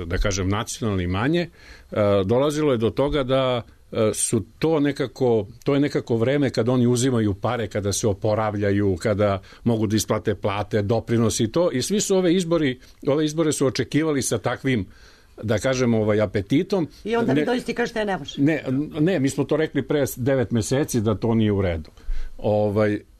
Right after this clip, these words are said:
Speaker 1: međutim, ajde da kažem, ovaj, čuo sam da je premijer rekao da smo mi to ukinuli i da to nije u redu. Ja se slažem sa
Speaker 2: Sinoć
Speaker 1: njim
Speaker 2: kaže
Speaker 1: da su to
Speaker 2: premijer
Speaker 1: pare
Speaker 2: da, a, ste,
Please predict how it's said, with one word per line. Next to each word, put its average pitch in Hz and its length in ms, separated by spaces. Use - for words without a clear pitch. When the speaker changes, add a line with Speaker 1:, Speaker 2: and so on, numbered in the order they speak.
Speaker 1:
međutim, 147 680
ajde 143 260
da 147 80
kažem, 143 380
ovaj, 135 180
čuo 151 240
sam 135 200
da 127 80
je 127 120
premijer 131 400
rekao 120 320
da 117 240
smo 120 180
mi 123 140
to 123 140
ukinuli 120 600
i 117 40
da 113 140
to 120 180
nije 120 160
u 113 60
redu. 110 280
Ja 110 120
se 120 140
slažem 151 400
sa 294 60
Speaker 2:
Sinoć 311 160
Speaker 1:
njim 285 180
Speaker 2:
kaže 240 280
Speaker 1:
da 240 60
su 247 160
to 220 80
Speaker 2:
premijer 254 260
Speaker 1:
pare 160 200
Speaker 2:
da, 247 400
a, 202 300
ste, 202 320